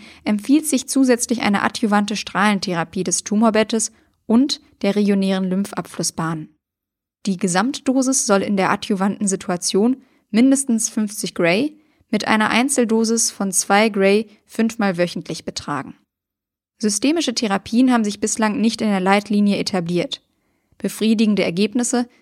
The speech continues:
zeigt das Schema mit Cyclophosphamid, Doxorubicin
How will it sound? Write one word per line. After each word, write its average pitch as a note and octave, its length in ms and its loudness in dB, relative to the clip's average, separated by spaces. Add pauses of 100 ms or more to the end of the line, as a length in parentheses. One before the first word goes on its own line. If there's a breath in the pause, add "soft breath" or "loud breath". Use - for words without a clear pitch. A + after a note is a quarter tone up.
zeigt - 540 -2
das F#3 200 0
Schema G#3+ 300 2
mit G3+ 140 -2
Cyclophosphamid, F#3+ 1000 -2 (440)
Doxorubicin G3+ 1080 0